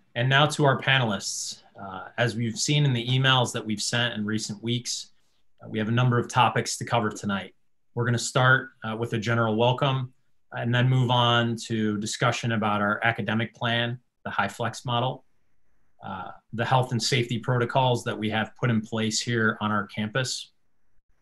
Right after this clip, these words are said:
uh, plans for residence life and the dining halls, uh, an overview of what students can expect, uh, in student life and their experience on campus,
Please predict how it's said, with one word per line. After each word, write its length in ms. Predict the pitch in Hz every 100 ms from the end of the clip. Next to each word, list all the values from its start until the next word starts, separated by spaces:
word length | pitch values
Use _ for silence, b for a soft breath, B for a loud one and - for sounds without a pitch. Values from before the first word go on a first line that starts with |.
| _ -
uh, 300 | 101 98 90 - _
plans 400 | - 131 127 123
for 220 | - 113
residence 540 | 104 123 117 123 120 117
life 480 | 117 120 120 - -
and 300 | 107 101 101
the 60 | 101
dining 340 | 101 110 120
halls, 480 | 113 127 120 - - _ _ _ _ _ - -
uh, 360 | 107 101 98 101 -
an 100 | 113
overview 640 | 110 135 135 113 131 135 127
of 100 | 110
what 180 | 117 113
students 440 | - 135 127 123
can 140 | - 120
expect, 640 | 107 - 120 120 - - _ -
uh, 160 | 101 101
in 200 | 107 101
student 360 | 101 - 120 117
life 340 | 104 120 117
and 120 | 104
their 120 | 107 98
experience 600 | - - 107 110 117 127
on 140 | 123
campus, 640 | 135 127 131 131 - -